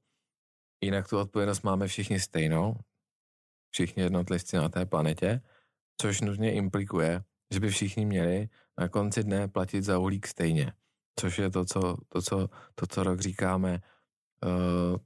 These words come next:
to, co říká John Kerry. A kam si myslím, že to směřuje, i právě tím, že, eh, byla v Glasgow uzavřena předběžně a obecně nějaká světová dohoda o těch uhlíkových offsetech.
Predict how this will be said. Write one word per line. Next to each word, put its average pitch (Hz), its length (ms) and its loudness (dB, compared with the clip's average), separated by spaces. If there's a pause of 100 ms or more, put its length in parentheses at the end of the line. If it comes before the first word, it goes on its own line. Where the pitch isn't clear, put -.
to, 90 80 -2
co 95 120 -2
říká 92 320 0
John 92 220 0
Kerry. 90 400 0 (1400)
A 90 220 2
kam 92 260 -2
si 101 120 0
myslím, 104 260 0
že 101 80 0
to 104 140 -2
směřuje, 104 540 0 (380)
i 95 140 0
právě 95 380 2
tím, 95 240 0
že, 95 240 2
eh, 98 280 2
byla 95 240 2
v 92 100 -2
Glasgow 92 480 2
uzavřena 90 580 0 (360)
předběžně 92 720 0 (460)
a 87 340 2
obecně 90 560 0 (380)
nějaká 90 420 2
světová 90 480 2
dohoda 90 340 2
o 87 40 2
těch - 280 -4
uhlíkových 90 500 0
offsetech. - 540 -2